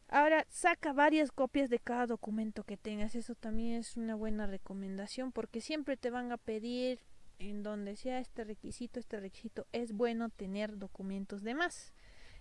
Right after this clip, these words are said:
Es bueno tener, este, todos los, eh, eh, documentos en copias originales, sáquenlo y ténganlo en su archivo, aunque sea en el correo, escaneado,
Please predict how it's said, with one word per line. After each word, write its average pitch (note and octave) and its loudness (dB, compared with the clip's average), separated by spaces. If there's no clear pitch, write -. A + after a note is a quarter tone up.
Es A3 -2
bueno B3+ 4
tener, A3 0
este, F#3 0
todos C4 6
los, G#3 2
eh, F#3 2
eh, G#3 -2
documentos A3 0
en G#3+ 2
copias A#3+ 2
originales, C4 -2
sáquenlo B3+ -4
y - 2
ténganlo G#3+ 4
en A#3 2
su - 0
archivo, G#3 0
aunque A#3 2
sea G3+ 2
en G3+ -2
el G3 -2
correo, G#3 0
escaneado, G#3 0